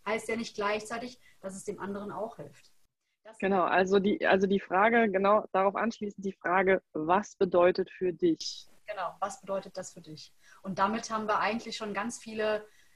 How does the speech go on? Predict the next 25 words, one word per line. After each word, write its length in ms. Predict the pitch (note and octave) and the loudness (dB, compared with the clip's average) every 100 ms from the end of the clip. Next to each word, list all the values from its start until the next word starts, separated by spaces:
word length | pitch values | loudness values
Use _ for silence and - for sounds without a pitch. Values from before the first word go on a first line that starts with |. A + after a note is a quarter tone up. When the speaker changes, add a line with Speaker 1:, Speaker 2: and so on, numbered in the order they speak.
| _ | _
Speaker 1:
Irrtümer, 880 | C4 D4+ - C#4+ C4 B3+ B3+ B3 - | -4 -2 -4 -6 -2 0 2 0 -2
Missverständnisse 1040 | G3+ A#3+ C#4+ - A#3+ - A3+ - G#3 - D#3+ | -4 -4 -4 -6 -8 -6 -8 -10 -10 -6 -6
aus 160 | G3 | -6
den 80 | G3 | -6
Angeln 260 | G3+ A#3 G3 | -8 -6 -6
gehoben 460 | E3 D#3+ E3 G3 | -8 -8 -8 -8
und 300 | F#3+ F#3+ F#3 | -8 -10 -10
können 360 | - G#3 G3+ G3 - - - _ | -6 -4 -4 -8 -14 -20 -20 _
diese 300 | G3 B3 E4 | -6 -2 0
Session, 720 | F4+ - G#3+ - F#3+ G#3 C#4 - | 0 2 4 2 -2 -6 -6 -8
glaube 240 | - A3 A#3 | 0 2 2
ich, 260 | A#3+ A#3 | 0 -8
mit 220 | A#3+ A3+ - | -6 -6 -4
aller 220 | B3 D#4 D4 | 2 4 4
Ruhe 340 | A#3+ C4 C#4+ | 2 4 4
und 160 | A#3+ F#3+ | 4 0
Seelen-, 540 | G#3+ C#4+ D4 C4 A#3+ | 0 2 2 0 -6
äh, 160 | - A#3 | -6 -6
Ruhe 340 | A3+ A#3+ C4+ | -6 -2 0
und 220 | A3 A3+ | 0 -2
Seelenfreude 800 | - A#3+ B3 - - G#3+ C4+ C4 | -4 -6 -4 -6 -2 2 2 2
abschließen 580 | A3 - - F#3+ - A#3 | -2 -4 -8 -10 -8 -8
und, 280 | G#3 G3+ G#3 | -8 -8 -6
äh, 280 | G3 G3+ F#3+ | -2 -2 -2
wünschen 500 | A3+ D4+ - C#4 | -4 -4 -2 -6